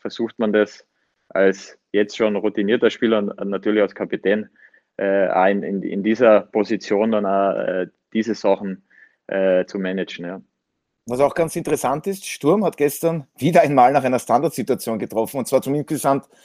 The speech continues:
Speaker 2: wissen Sie es, Stefan Hierländer, zum insgesamt?
Speaker 1: Puh, wei-, weiß ich nicht, aber
Speaker 2: Einundzwanzigsten Mal in
Speaker 1: Äh,
Speaker 2: dieser Saison.
Speaker 1: ja,
Speaker 2: Ein unglaublicher
Speaker 1: ja.
Speaker 2: Wert, das bedeutet Ligaspitzenwert. Und verraten Sie uns, was die Hauptzutaten hinter dieser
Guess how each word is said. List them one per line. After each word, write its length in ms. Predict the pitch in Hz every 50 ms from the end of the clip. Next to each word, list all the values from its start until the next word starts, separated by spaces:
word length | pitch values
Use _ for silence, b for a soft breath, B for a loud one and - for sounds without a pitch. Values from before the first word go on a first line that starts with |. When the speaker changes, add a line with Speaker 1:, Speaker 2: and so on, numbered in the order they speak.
| b b b
Speaker 2:
wissen 240 | 139 143 135 170
Sie 120 | 143 156 196
es, 140 | 208 208 -
Stefan 320 | - 165 147 117 151 143
Hierländer, 380 | 135 135 131 127 131 156 180 -
zum 140 | - 135
insgesamt? 600 | 143 143 - - 156 131 147 147 190 196 - - _ _ b b b b b b b b b b b b b b _ _ _ _ _ _ _ _ _ -
Speaker 1:
Puh, 200 | - - 151 123 - - - -
wei-, 240 | 98 95 98 95 - -
weiß 240 | 98 107 113 123 -
ich 60 | 127
nicht, 340 | 120 123 139 143 - - -
aber 180 | 135 127 127 131 - B B B B B B B B B B B B B 214 233
Speaker 2:
Einundzwanzigsten 880 | B 233 202 233 247 226 - 180 185 196 233 - - 202 156 - - 160
Mal 200 | 147 165 226 226
in 60 | 151
Speaker 1:
Äh, 20 | 131
Speaker 2:
dieser 240 | 143 147 143 175 170
Saison. 220 | - 165 127 131
Speaker 1:
ja, 300 | 139 147 151 139 131 - -
Speaker 2:
Ein 140 | 127 135 156
unglaublicher 580 | 185 202 226 - 185 156 170 190 185 170 185
Speaker 1:
ja. 60 | 165
Speaker 2:
Wert, 380 | 127 131 160 214 - - - -
das 120 | 151 -
bedeutet 480 | - 160 - - 147 139 - 165 147 - b b b b b b
Ligaspitzenwert. 760 | - 156 147 175 - - - 175 165 - 185 175 185 196 190
Und 120 | 208 185 -
verraten 460 | - - 180 139 139 151 - - 190
Sie 180 | - - 180
uns, 180 | 185 202 165 156
was 320 | 160 165 156 - - - _ _ _ _ _
die 100 | - 139
Hauptzutaten 1040 | 120 131 147 170 170 - - - 190 190 - 151 147 151 147 - - 185 196 190 b b b b b
hinter 200 | - 151 - 156
dieser 540 | - 165 160 139 160 165 165 165 156 -